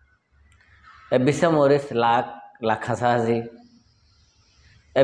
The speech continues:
বিশা পেঁয়াজ পঞ্চাশ হাজার,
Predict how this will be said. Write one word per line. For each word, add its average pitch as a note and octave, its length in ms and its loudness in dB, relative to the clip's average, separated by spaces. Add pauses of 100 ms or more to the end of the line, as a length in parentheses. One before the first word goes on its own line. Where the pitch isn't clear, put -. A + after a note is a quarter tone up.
বিশা C#3 220 2 (100)
পেঁয়াজ C3 360 0 (1300)
পঞ্চাশ B2+ 400 0
হাজার, B2+ 240 2